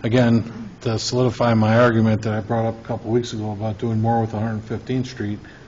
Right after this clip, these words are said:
I rode my twenty-six inch Schwinn that hasn't been used in some years, and had mountain bike. I had to put new, new inner tubes in and everything, you know, but rode that from the s-, from Freedom Park all the way to a hundred, hundred fifteenth and, uh, Joallis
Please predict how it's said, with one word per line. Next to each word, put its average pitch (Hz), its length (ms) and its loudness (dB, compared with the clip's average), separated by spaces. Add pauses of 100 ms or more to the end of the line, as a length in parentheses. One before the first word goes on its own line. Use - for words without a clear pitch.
(580)
I 107 80 -4
rode 110 220 2
my 104 340 0
twenty-six 127 520 0
inch 110 160 -2
Schwinn 120 440 -2 (200)
that 104 120 -4
hasn't 110 240 -2
been 107 140 -4
used 107 260 -2
in 101 80 -6
some 104 240 -8
years, 107 320 -4
and 113 80 -2
had 107 140 -4
mountain 123 280 0
bike. 120 260 -4
I 135 80 2
had 147 160 0
to 117 40 -8
put 123 140 -4
new, 123 160 0
new 123 260 2
inner 120 240 0
tubes 110 340 -4
in 113 60 -2
and 104 120 -6
everything, 104 340 -6
you 101 140 -8
know, 107 220 -8
but 110 120 -10 (800)
rode 131 220 2
that 139 220 0
from 113 360 -4 (160)
the 113 60 -6
s-, - 160 -10
from 117 280 -6
Freedom 131 300 0
Park 120 400 -4 (120)
all 120 160 2
the 131 60 4
way 131 80 6
to 120 100 0
a 110 40 0
hundred, 120 240 -6 (220)
hundred 127 260 -4
fifteenth 120 500 -4
and, 107 240 -4
uh, 98 180 -6
Joallis 110 600 -2